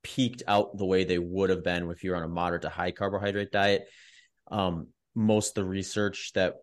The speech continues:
looks at ketogenic diets, you're gonna see, like, a reduction in muscle glycogen, you know, even after the adaptation phase. And that's just, you know, it, it's, it's a trade-off, but it's a trade-off in the sense that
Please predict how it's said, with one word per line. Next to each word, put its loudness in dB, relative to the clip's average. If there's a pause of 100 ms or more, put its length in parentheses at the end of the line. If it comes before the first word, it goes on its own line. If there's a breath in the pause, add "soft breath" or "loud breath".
(640)
looks 0
at 2
ketogenic 0
diets, 0 (100)
you're -2
gonna 0
see, -2
like, 0
a -2
reduction -2
in 0
muscle -2
glycogen, -2 (340)
you -4
know, -6
even -2
after -4
the 0
adaptation -4
phase. 0 (460 loud breath)
And 4
that's 4
just, 0 (180)
you 0
know, 0 (160)
it, -4
it's, 2
it's 4
a 2
trade-off, 2
but 0
it's -2
a -4
trade-off 0
in -8
the -2
sense -6
that 2